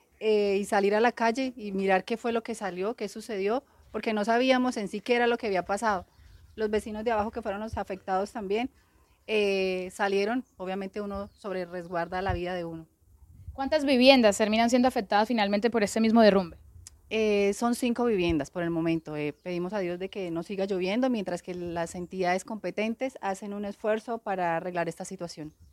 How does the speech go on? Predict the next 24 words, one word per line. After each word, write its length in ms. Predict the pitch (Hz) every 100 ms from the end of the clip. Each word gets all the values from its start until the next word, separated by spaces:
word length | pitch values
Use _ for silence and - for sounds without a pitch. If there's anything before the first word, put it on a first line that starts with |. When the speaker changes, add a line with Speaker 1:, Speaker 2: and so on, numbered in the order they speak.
| - - _
Speaker 2:
Pues 140 | 240
son 140 | 240 269
más 200 | 320 -
personas 540 | 320 311 285 285 247
las 160 | 226 220
afectadas 460 | 214 202 214 233
por 160 | 254 240
este 180 | 220 254
derrumbe, 580 | 247 208 262 269 254 262
como 360 | 214 214 208
nos 180 | 214 208
decía 300 | 202 226 226
hace 140 | 226
un 80 | 254
momento, 560 | 254 254 247 233 254 262
que 280 | - 202 220
en 80 |
estos 280 | 220 - 240
casos 260 | 262 240 240
se 80 | 226
vieron 220 | 202 240
afectadas 420 | 214 190 208 220
por 140 | 233
este, 340 | 202 - 233